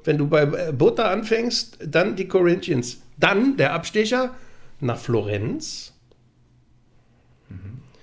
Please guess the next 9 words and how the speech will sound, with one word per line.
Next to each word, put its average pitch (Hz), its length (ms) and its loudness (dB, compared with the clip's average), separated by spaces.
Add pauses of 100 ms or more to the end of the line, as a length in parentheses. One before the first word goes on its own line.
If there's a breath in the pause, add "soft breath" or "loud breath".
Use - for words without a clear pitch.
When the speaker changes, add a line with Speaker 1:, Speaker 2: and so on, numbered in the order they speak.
(340 soft breath)
Speaker 1:
Dann 117 220 -8
wieder 160 260 -6
zurück 151 380 -6
nach 151 200 -6
Flamengo. 117 1400 0 (400)
Also, 104 220 -6
das - 100 -12
ist - 140 -4
ja - 100 -2